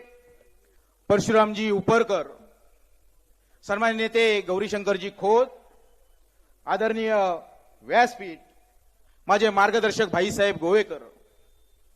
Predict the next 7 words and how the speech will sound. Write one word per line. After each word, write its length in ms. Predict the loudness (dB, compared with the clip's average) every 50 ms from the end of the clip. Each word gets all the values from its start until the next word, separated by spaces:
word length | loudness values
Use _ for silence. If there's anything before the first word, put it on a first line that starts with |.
| _ _ _ _ _ _ _ _ _ _ _ _ _ _ _ _ _ _ _ _ _ _ _ _ _ _ _ _ _ _ _ -4
खरं 160 | -2 -2 0 0
तर 100 | 0 2
यावर 380 | 4 4 6 6 6 6 4 4
वेगवेगळे 440 | 2 2 2 4 4 4 4 2
वक्ते 220 | 2 0 0 -2 0
बोलतील, 580 | 2 2 0 0 -2 -6 -10 -10 -10 -12 -18 _ _ _ _ _ _ _ _ _ _ _ _ _ _ _ _ _ _ _ _ _ _ _ _ _ _ _ _ _ _ _ _ -4
परंतु 340 | -2 -2 -2 -2 -2 -2